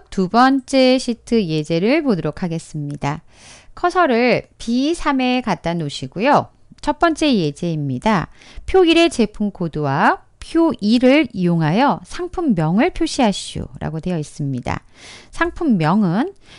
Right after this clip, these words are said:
제품 코드와 그 다음 표 이에 작성된, 어, 가일 코드와 사이즈에, 어, 교차하는 곳에, 음, 상품명이 작성이 되어 있습니다.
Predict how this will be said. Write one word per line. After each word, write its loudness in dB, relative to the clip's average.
제품 0
코드와 0
그 -12
다음 0
표 4
이에 2
작성된, 0
어, -6
가일 -2
코드와 2
사이즈에, 0
어, -6
교차하는 -2
곳에, -2
음, -12
상품명이 -2
작성이 -8
되어 -2
있습니다. -8